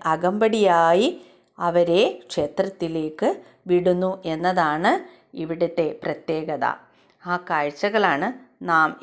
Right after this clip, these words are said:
ഈ ദർശിക്കുന്നത്. ഉത്സവകാലത്തിൽ എല്ലാ ദിവസവും പകൽ ഭഗവതി കീർത്തനങ്ങളും ഭജനയും, രാത്രിയിൽ ക്ഷേത്രകലകളും നാടൻ കലകളും അരങ്ങേറും. ഉത്സവം ആരംഭിക്കുന്നത്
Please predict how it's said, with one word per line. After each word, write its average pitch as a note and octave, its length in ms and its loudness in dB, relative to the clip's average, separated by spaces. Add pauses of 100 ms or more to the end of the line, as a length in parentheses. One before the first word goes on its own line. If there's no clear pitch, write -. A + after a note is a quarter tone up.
(100)
ഈ - 20 -4 (160)
ദർശിക്കുന്നത്. D3+ 760 -8 (1120)
ഉത്സവകാലത്തിൽ C4+ 1200 2
എല്ലാ G#3+ 260 4 (200)
ദിവസവും A#3+ 580 0
പകൽ G#3+ 280 2 (140)
ഭഗവതി G3 560 0
കീർത്തനങ്ങളും G3 760 2 (120)
ഭജനയും, G3 580 0 (400)
രാത്രിയിൽ A3 560 2 (100)
ക്ഷേത്രകലകളും G3 920 2 (200)
നാടൻ G3 340 4 (100)
കലകളും F3+ 480 4 (220)
അരങ്ങേറും. D#3+ 540 -4 (560)
ഉത്സവം G3 520 2 (140)
ആരംഭിക്കുന്നത് G3 760 0